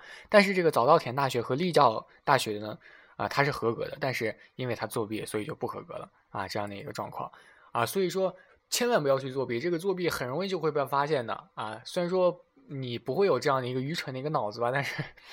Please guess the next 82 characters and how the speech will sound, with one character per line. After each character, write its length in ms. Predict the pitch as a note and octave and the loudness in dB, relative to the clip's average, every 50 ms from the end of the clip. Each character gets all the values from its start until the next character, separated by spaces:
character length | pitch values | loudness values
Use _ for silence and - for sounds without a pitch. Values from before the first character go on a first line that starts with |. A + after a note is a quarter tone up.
| - - | -18 -18
<laughs> 420 | - - - - - - - _ _ | -20 -20 -10 -10 -10 -10 -10 _ _
怎 100 | - C3 | -10 -8
么 100 | B2 B2+ | -8 -8
说 200 | - C#3 D3 D3+ | -6 -4 -4 -6
呢？ 80 | C3+ - - - - - - - - - | -6 -8 -16 -20 -20 -20 -20 -20 -20 -10
啊， 200 | - A#2 G#2 - _ _ - - _ _ _ | -8 -8 -8 -8 _ _ -20 -20 _ _ _
哎， 340 | _ A#2 A2+ G#2+ G#2 G#2+ A2 _ | _ -6 -6 -6 -8 -10 -10 _
千 160 | - - C#3+ | -8 -6 -6
万 100 | C3+ A#2+ | -4 -4
不 60 | A#2 | -4
要 80 | A#2 A2 | -4 -4
去 120 | - B2+ | -6 -4
作 160 | - B2 A2+ | -4 -4 -4
弊， 200 | - - G#2 - - _ _ _ | -4 -6 -10 -12 -14 _ _ _
啊， 200 | - G#2+ G2 - _ _ _ _ | -16 -16 -16 -18 _ _ _ _
然 120 | - A2+ A2+ | -6 -4 -4
后 60 | B2+ | -2
如 180 | A#2+ B2+ D3 | -4 -4 -6
果 160 | E3 E3+ D#3+ D3+ | 0 2 2 2
有 160 | C#3+ A#2 G#2 | 2 -2 -4
作 180 | - - D3+ | -4 -6 -6
弊， 300 | C3+ C#3 D3 A#2 G2+ - _ _ _ _ _ _ | -4 -4 -6 -6 -6 -8 _ _ _ _ _ _
啊， 180 | _ G#2+ G#2 G2+ - _ | _ -8 -8 -8 -8 _
真 200 | - - G#3+ A3+ | 4 4 6 6
的 80 | A3 G#3+ | 6 6
有 140 | E3 A#2+ A2+ | 6 6 6
作 160 | B2 C3+ B2+ | 4 2 2
弊 100 | B2+ B2+ | 4 2
的 120 | A#2+ A2 | 2 2
话， 340 | G#2 A2+ G2+ G2 - B2 - _ _ | 2 0 -2 -2 -2 -6 -14 _ _
没 120 | - B2+ C#3 | -6 -4 -4
有 120 | C#3 B2+ | -2 -2
被 240 | B2 C#3 B2+ A#2 G#2+ | -2 -2 -2 -2 -2
发 260 | - - - C3+ C3+ | -4 0 0 0 0
现 180 | C#3 D#3 C3+ A#2 | 0 -4 -8 -8
的 60 | G#2+ | -12
话， 260 | A2 A2+ G#2+ - - _ _ _ _ _ _ | -10 -10 -10 -10 -12 _ _ _ _ _ _
啊， 240 | - G2+ F#2+ F#2 - _ _ _ | -12 -10 -10 -12 -16 _ _ _
你 140 | A#2+ A2 | -12 -8
真 180 | G2+ - A#2+ A#2+ | -6 -4 -4 -4
的 60 | B2 | -2
该 180 | A#2+ A#2 A2 A#2 | -2 -2 -2 -2
好 180 | A#2 - F#2+ | -2 -4 -6
好 80 | G2+ G#2+ | -6 -6
的 100 | - A2 | -10 -8
庆 280 | - - - C#3 A#2+ A2 | -10 -10 -10 -10 -12 -12
幸 160 | G#2+ A2+ G#2 | -12 -14 -14
一 80 | - | -14
下 100 | - A2+ | -16 -16
了。 180 | G#2+ - - E3+ _ _ _ _ _ _ | -16 -16 -18 -20 _ _ _ _ _ _
但 120 | D3 C#3 | -6 -4
是 200 | B2 C3 B2 A2+ | -4 -4 -6 -6
真 280 | A2 - - E3 E3+ E3 | -6 -4 -2 -2 0 0
的 220 | D3+ B2 - - _ _ _ _ | 0 -2 -2 -4 _ _ _ _
不 120 | - E3 | -4 -2
能 140 | C3+ A2 A2 | -2 -2 -4
作 160 | A2 A2+ G#2 | -4 -4 -4
弊， 100 | - - | -4 -6
以 240 | G#2+ - - A#2 A#2+ | -10 -10 -8 -6 -6
后 220 | A2+ - C#3+ C3 A#2+ | -4 -2 -2 -2 0
如 120 | B2+ C#3+ | 0 2
果 80 | D3+ D3 | 2 2
有 80 | B2+ | 2
各 160 | - - F3 | 2 0 -2
种 120 | D#3 C#3 A#2+ | -2 0 -2
各 60 | B2 | -4
样 120 | A#2+ A#2 | -4 -4
的 80 | A2+ A2+ | -4 -8
考 200 | A2 - A2+ A2 | -6 -6 -6 -4
试 80 | A2 A2 | -4 -6
的 60 | G#2+ | -6
话， 120 | G#2 A2 | -6 -6
大 160 | - A#2 A#2 | -6 -6 -4
家 140 | A#2 A#2+ A#2 | -2 -2 -4
也 80 | A2+ G#2+ | -4 -6
千 160 | - - A2+ | -6 -4 -4
万 80 | A2+ A2 | -4 -4
不 60 | - | -4
要 80 | - | -8
去 120 | - - A#2+ | -8 -10 -10
作 160 | B2 B2 - | -8 -8 -8
弊。 160 | - - - | -8 -12 -16